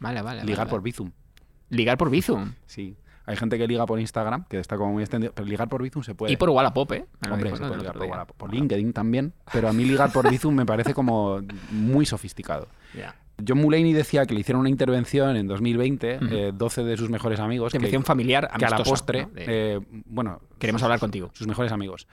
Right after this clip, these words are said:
Speaker 2: <laughs> Eran como seis de los mejores cómicos del universo en Nueva York, que fueron a casa de un amigo con el que había quedado a cenar, y otros seis que se conectaron por Zoom porque estaban en lo,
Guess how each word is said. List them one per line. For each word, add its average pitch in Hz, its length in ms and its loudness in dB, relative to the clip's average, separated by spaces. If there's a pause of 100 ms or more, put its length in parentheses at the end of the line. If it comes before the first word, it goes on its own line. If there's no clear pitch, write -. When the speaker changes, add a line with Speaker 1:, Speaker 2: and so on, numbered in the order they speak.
(140)
Speaker 2:
<laughs> - 200 -18
Eran 104 360 -2
como 98 560 -2
seis 131 340 0
de 131 100 2
los 123 220 2
mejores 120 340 -2
cómicos 107 320 -4
del 104 100 -6
universo 104 440 -8 (400)
en 107 220 -2
Nueva 104 260 -2
York, 139 340 0
que 107 100 -6
fueron 107 320 0
a 107 320 0
casa 107 200 -4
de 104 160 0
un 107 100 0
amigo 107 300 0
con 98 140 -4
el 90 60 -8
que - 60 -6
había 92 160 -2
quedado 101 260 0
a 98 40 -4
cenar, 123 300 -4 (280)
y 117 120 2
otros 110 260 0
seis 131 240 -2
que 135 80 0
se 110 120 -2
conectaron 107 440 -2
por 107 140 -2
Zoom 120 180 -4
porque 117 200 -6
estaban 104 280 -4
en 95 100 -4
lo, 87 480 -2